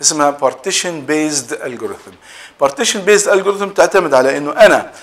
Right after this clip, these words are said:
الليستة الأصلية اللي عندي <clears throat>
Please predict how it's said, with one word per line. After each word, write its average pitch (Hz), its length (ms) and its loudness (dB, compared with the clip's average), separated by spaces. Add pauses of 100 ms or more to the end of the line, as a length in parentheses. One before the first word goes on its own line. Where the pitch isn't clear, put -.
(200)
الليستة 208 360 4
الأصلية 196 420 2
اللي 165 120 0
عندي 160 440 -4 (300)
<clears throat> 170 840 -4